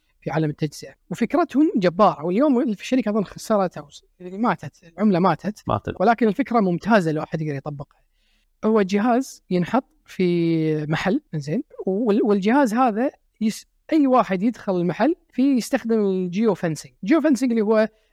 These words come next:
Speaker 1: إنك تعرف ال-، السيم كارد عن طريق ال-، البروفايدر، يعني، مثلًا، خلينا نقول شركة زين أو شركة الاتصالات، تعرف إنه دخل محلك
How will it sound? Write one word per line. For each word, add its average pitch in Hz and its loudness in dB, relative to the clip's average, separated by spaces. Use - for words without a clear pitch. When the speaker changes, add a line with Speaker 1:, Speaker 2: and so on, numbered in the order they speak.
Speaker 1:
إنك 196 0
تعرف 220 -2
ال-، 180 0
السيم 220 2
كارد 208 0
عن 185 2
طريق 190 2
ال-، 151 0
البروفايدر، 165 2
يعني، 139 -6
مثلًا، 147 -4
خلينا 160 -2
نقول 151 0
شركة 151 -2
زين 160 0
أو 143 -6
شركة - -8
الاتصالات، 156 -4
تعرف 277 2
إنه 214 4
دخل 208 0
محلك 175 -4